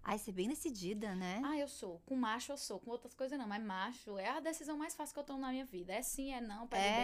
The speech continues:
Speaker 2: beijo, tchau. É.
Speaker 1: Eu sou assim com amizade.
Speaker 2: Já com amizade eu sou mais boba do que com
Speaker 1: É?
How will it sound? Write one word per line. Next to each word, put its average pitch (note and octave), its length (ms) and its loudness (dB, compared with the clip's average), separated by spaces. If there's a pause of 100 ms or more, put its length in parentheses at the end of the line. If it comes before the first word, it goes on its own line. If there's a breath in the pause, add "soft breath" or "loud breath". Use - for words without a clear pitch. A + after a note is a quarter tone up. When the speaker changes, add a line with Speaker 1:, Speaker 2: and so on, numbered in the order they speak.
Speaker 2:
beijo, B3 80 -2
tchau. G3+ 260 -8 (320)
É. D#4 40 -10 (120)
Speaker 1:
Eu G#3+ 60 4
sou B3 140 4
assim A#3+ 200 2
com B3 80 2
amizade. F#3+ 580 4 (840 soft breath)
Speaker 2:
Já B3 260 4 (360)
com D4 80 0
amizade C#4 380 2
eu C4 60 6
sou B3+ 220 2
mais A3+ 800 2
boba B3 340 2
do A#3 100 -2
que B3 140 -8
com A#3 220 -4
Speaker 1:
É? B3 420 12